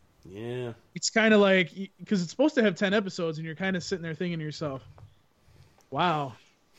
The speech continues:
Speaker 2: it's gonna take him, like, an episode to get this sword back, or is it gonna take him, <laughs> like, two episodes?"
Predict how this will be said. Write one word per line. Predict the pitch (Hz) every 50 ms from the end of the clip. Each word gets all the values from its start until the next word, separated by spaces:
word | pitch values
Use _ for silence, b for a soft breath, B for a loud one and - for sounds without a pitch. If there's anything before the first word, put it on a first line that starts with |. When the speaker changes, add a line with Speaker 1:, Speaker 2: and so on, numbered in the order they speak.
| b b b b b b b -
Speaker 2:
it's | - -
gonna | 196 196 180
take | - 214 202 185 -
him, | 196 185 190
like, | 180 165 170
an | 156
episode | 156 156 190 - 233 - 277 277 302 302
to | - 302
get | 339 -
this | - 339 - - - _
sword | - - - 311 311 320 349 302
back, | 330 349 359 370 359 -
or | 185
is | 170 165 170
it |
gonna | 175 175 170
take | - 175 175 170 156
him, | - 220 202 185 - -
<laughs> | -
like, | 220 190 - - _ _ b b b b b b b b b b b b b _ _ _ _ _ _ _ -
two | - - 277 254
episodes?" | 208 147 160 156 - 180 160 147 147 139 139 - - - -